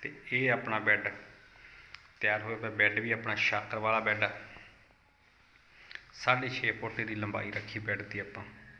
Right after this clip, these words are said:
ਤੇ ਬੈੱਡ ਦੇ ਸਾਈਡ 'ਤੇ ਵੀ ਆਪਾਂ ਇਹਦੇ ਲਾਉਣਾ, ਲੈਦਰ ਲਾਉਣੀ, ਫੈਬਰਿਕ ਲਾਵਾਂਗੇ। ਤੇ ਇਹਦੀ ਢੋ ਜਿਹੜੀ ਸਾਰੀ ਤਿਆਰ ਕਰਨ ਵਾਲੀ ਆ, ਬੈਕ 'ਤੇ ਸਾਰੀ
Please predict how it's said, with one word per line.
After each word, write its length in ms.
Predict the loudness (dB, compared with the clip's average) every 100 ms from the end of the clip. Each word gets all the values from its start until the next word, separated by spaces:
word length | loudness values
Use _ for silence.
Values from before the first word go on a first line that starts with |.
| -20 -20 -20 -20 -20 -20 -20 -20 -20 -20 -20 -20 -20 -10
ਤੇ 100 | -8
ਬੈੱਡ 300 | -2 0 0
ਦੇ 160 | 0 -2
ਸਾਈਡ 300 | 4 4 4
'ਤੇ 180 | 0 2
ਵੀ 120 | 4
ਆਪਾਂ 360 | 2 0 0
ਇਹਦੇ 160 | 2 2
ਲਾਉਣਾ, 580 | 2 2 0 -2 -4 -8 -14 -18 -20 -20 -20 -20 -20 -20 -20 -8
ਲੈਦਰ 320 | 0 0 0 -6
ਲਾਉਣੀ, 280 | -4 -6 -6 -14 -16 -20 -20 -20 _ _ _ -20 -20 -20 -8
ਫੈਬਰਿਕ 380 | -6 -4 -6 -4
ਲਾਵਾਂਗੇ। 420 | -4 -4 -6 -8 -12 -18 -20 -20 _ -20 -20 -20 -20 -20 _ _ _ _ _ _ _ _ _ _
ਤੇ 80 | -20 -20 _ _ _ _ -10
ਇਹਦੀ 160 | -8
ਢੋ 380 | -8 -6 -4 -2
ਜਿਹੜੀ 240 | -2 -4 0
ਸਾਰੀ 260 | 0 0
ਤਿਆਰ 300 | 4 6 6
ਕਰਨ 280 | 6 2 4
ਵਾਲੀ 280 | 2 4 2
ਆ, 60 |
ਬੈਕ 340 | 6 8 8 4
'ਤੇ 120 | -2
ਸਾਰੀ 300 | -2 -6